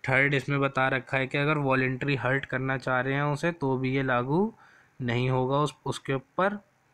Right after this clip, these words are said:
है ना। अगर आप उसके ऊपर वॉलंटरी हर्ट करना चाह रहे हैं तो ये लागू नहीं होगा, और अगर आप किसी ऑफेंस का अबैटमेंट कर रहे हैं तो भी ये लागू नहीं होगा सेक्शन इसके ऊपर।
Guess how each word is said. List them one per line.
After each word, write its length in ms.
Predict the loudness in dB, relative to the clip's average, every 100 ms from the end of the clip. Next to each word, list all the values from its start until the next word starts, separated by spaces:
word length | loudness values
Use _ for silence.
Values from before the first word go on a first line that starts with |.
| _ _ _ _ _ _ _ _ -8
है 120 | -4
ना। 200 | -2 -2 -2
अगर 220 | -2 2
आप 160 | 2 0
उसके 260 | -8 -6
ऊपर 280 | -6 -2 -2
वॉलंटरी 560 | 0 0 0 -2 -2 0
हर्ट 220 | 0 -2
करना 300 | -2 -2 -2
चाह 180 | 0 0
रहे 120 | 0
हैं 60 | 0
तो 100 | 0
ये 80 | 2
लागू 300 | 2 2 0
नहीं 160 | 2
होगा, 220 | 0 2
और 100 | 2
अगर 220 | 2 2 2
आप 180 | 0
किसी 300 | -2 -8 -8 -10 -4
ऑफेंस 420 | -4 -2 -4 -2
का 140 | -2
अबैटमेंट 560 | 0 0 -2 -2 -4 -2
कर 160 | -4
रहे 180 | -4 -4
हैं 160 | -4 -8 _ -20 -20 -20 _ _
तो 140 | -2 0
भी 200 | 2 2
ये 80 | 2
लागू 520 | 2 2 2 0 0 -4 _ _ _ -8
नहीं 340 | -4 -2 0
होगा 360 | 0 -2 -2 -2
सेक्शन 640 | -4 -6 -6 -10 -12 -10
इसके 300 | -10 -8 -8 -8 -10
ऊपर। 460 | -12 _ -4 -4